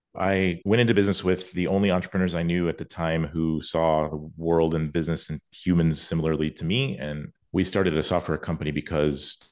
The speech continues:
technology is such a powerful tool for amplifying impact and just a really leveraging, magnifying tool. My business partner, Garrick, loves technology. I'm more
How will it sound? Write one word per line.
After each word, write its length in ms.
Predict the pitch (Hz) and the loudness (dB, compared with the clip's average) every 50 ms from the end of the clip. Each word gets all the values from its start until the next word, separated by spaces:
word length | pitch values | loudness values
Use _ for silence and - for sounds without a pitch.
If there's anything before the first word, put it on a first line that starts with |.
| _ _ | _ _
technology 480 | - - - 80 78 76 73 71 73 73 | -12 -6 -2 0 0 0 0 0 0 -2
is 140 | 71 71 - | -2 -2 -4
such 180 | - - - | -6 -6 -8
a 60 | - | -8
powerful 480 | - 82 78 76 73 - 78 73 71 73 - | -6 -2 -2 -2 -2 -2 -2 -4 -4 -6 -10
tool 260 | - - 85 80 71 | -4 0 2 2 2
for 300 | - - 73 73 - - - _ - - - - _ _ _ _ | 0 -2 -6 -6 -6 -8 -14 _ -20 -20 -20 -20 _ _ _ _
amplifying 680 | 90 87 85 92 82 - 78 76 76 73 73 71 - - _ _ _ _ _ _ _ _ _ _ _ _ _ | 0 2 2 2 0 2 0 2 2 0 0 -2 -6 -12 _ _ _ _ _ _ _ _ _ _ _ _ _
impact 520 | 87 80 76 - 82 71 71 - - - - | -2 -2 0 0 0 0 -2 -4 -8 -10 -6
and 280 | - 73 71 67 67 - | -4 -4 -2 -4 -4 -6
just 240 | - 71 67 - 87 - | -8 -8 -8 -8 -6 -4
a 80 | 80 78 | 0 2
really 400 | 78 76 73 71 69 71 - _ _ _ - - - | 2 2 2 0 -2 -6 -14 _ _ _ -14 -8 -2
leveraging, 840 | 85 85 82 82 73 85 82 78 73 76 73 73 76 73 71 69 - | 0 2 2 2 2 2 0 0 0 -2 -2 -2 -2 -2 -4 -4 0
magnifying 800 | - 82 80 78 78 80 78 - - 78 76 76 76 76 76 71 71 - | 0 0 2 2 0 -2 -4 -4 -2 -2 0 0 0 0 -2 -4 -6 -10
tool. 560 | - - 98 92 82 80 101 135 - - - _ _ _ _ _ - | -4 0 2 2 4 4 2 0 -2 -8 -16 _ _ _ _ _ -6
My 80 | 85 87 | -4 -4
business 280 | 78 87 82 82 87 | -2 -2 -4 -4 -6
partner, 240 | - - 90 71 78 | -4 -2 -2 -2 -2
Garrick, 440 | 73 76 82 82 82 78 76 - - _ _ _ _ _ _ _ _ _ _ _ _ _ _ _ _ _ _ | -2 0 0 2 2 0 -2 -6 -14 _ _ _ _ _ _ _ _ _ _ _ _ _ _ _ _ _ _
loves 340 | - 90 95 104 92 82 - | 0 2 2 2 2 0 -4
technology. 580 | - 85 - - 71 73 76 78 92 101 104 - | -6 -6 -6 -4 -4 -4 -4 -4 -6 -6 -8 -6
I'm 340 | - 80 80 80 78 76 - - | -2 0 0 0 0 -2 -4 -2
more 420 | - 85 78 78 73 71 - - | 0 2 2 2 0 -2 -4 -12